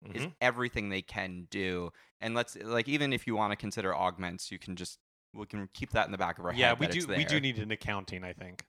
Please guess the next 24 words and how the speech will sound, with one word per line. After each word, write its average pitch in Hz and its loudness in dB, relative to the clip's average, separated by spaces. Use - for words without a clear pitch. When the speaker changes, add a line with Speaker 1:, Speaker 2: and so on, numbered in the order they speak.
Speaker 2:
Okay. 107 0
Uh, 107 4
so 117 2
the 117 0
Super 123 0
Bell 92 -4
turns 110 -2
Mario 110 6
into 107 0
a 104 2
cat. 90 -6
You 104 -8
can 101 -4
push - -2
the 104 -2
B 113 0
button 120 0
to 104 -4
attack, - -4
swipe 110 -2
with 117 -6
his 113 -6
claws. 98 0
Speaker 1:
Yes. - -4